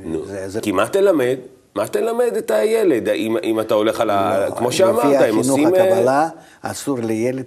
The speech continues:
Speaker 2: להגיד דבר שקר, שזה פשט, כמו שאנחנו חושבים שזה פשט.
Speaker 1: כן.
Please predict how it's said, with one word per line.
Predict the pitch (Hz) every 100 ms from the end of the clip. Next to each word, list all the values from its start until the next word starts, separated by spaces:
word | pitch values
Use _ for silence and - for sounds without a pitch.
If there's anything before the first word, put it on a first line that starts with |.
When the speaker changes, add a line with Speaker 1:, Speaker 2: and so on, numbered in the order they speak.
| -
Speaker 2:
להגיד | 107 98 98
דבר | 95 98
שקר, | - - 107 - 156 156 _ _ _ _ _
שזה | - 101 95 120 127 120
פשט, | - 107 90 - - _ _ _ -
כמו | 107
שאנחנו | 95 110 107 90 95
חושבים | 95 - 101
שזה | 95 92
פשט. | - - 85 -
Speaker 1:
כן. | 87